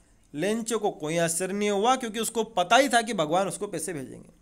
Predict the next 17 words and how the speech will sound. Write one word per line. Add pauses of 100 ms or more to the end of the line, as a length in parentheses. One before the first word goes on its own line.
(640)
No, (380)
Lencho
was
not
at
all
surprised (100)
to
see
the
letter
from
God (160)
with (120)
money (120)
inside
it।